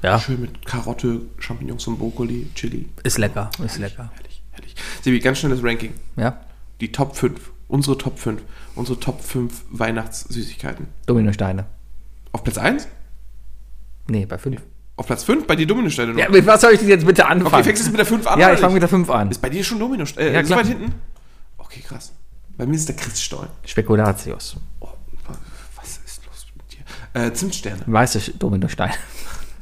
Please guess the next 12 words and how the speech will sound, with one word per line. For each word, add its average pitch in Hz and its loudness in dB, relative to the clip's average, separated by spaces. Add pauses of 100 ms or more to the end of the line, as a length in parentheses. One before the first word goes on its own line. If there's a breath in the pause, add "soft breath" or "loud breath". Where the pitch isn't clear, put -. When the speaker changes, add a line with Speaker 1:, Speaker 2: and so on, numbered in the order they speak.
(400 loud breath)
Speaker 2:
Äh, 131 -2
äh, 117 2
ähm, 113 0
äh, 110 -2
warte 104 -2
mal. - -4 (1000)
Ähm, 101 -4 (560 loud breath)
äh, 98 -2
Lebkuchen. 143 0 (480 loud breath)
Speaker 1:
Vanillekipferl. 110 4 (800 soft breath)
Speaker 2:
Dominosteine. 120 -2
Speaker 1:
Glühwein. 104 4